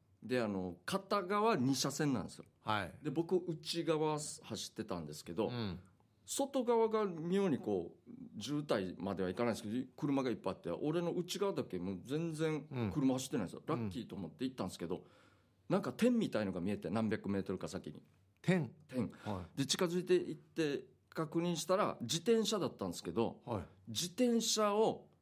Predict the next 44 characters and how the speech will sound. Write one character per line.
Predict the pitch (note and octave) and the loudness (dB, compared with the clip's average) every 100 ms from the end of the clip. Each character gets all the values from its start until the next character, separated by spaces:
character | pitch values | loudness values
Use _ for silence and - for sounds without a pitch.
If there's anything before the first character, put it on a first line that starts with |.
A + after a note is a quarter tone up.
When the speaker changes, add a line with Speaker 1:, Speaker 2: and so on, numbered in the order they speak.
| - | -14
Speaker 1:
堂 | A2 F3 G3+ | 2 4 6
々 | G3+ F#3+ | 2 0
と | F#3+ E3+ | 2 0
ど | A#2+ | 2
真 | D#3 F#3 | 2 2
ん | G3 | 2
中 | F#3+ G#2 G#2 | 0 0 -2
で、 | F2+ F2+ - - _ | 0 -2 -4 -18 _
あ | G#2 | -6
の、 | G2+ F#2 D#2+ | -4 -4 -6
走 | - D3 D#3+ | -4 -2 0
ら | D#3+ | 0
せ | D#3 | -2
て | - | -2
る | B2+ | -4
人 | F#2 - F#2 | -4 -4 -4
が | F2+ | -6
い | |
て、 | F#2 G2+ F#2 - _ _ _ - | -6 -6 -6 -10 _ _ _ -8
Speaker 2:
う | E3 F#3 | -2 2
わ。 | E3+ | 2
Speaker 1:
俺 | D3 | 2
の | A#2 | 0
車、 | G2+ A2+ | -2 -4
車 | - - - B2 | -4 -8 -4 -2
線 | A#2+ F2+ | 0 -2
で。 | D#2+ - - | -4 -8 -2
Speaker 2:
あ | C#3 D3+ D#3 C#3+ A2+ | 4 6 6 6 2
あ。 | - _ B2 | -6 _ -6
Speaker 1:
で、 | A#2+ | 4
ロ | D#3 G#3+ | 6 8
ー | |
ド | G3+ | 6
バ | G3+ | 4
イ | F#3 | 4
ク | F#3 | 4
じ | A#2 | 2
ゃ | |
な | G#2+ | 2
い | G#2 | 0
ん | |
で | |
す | |
よ。 | - | -2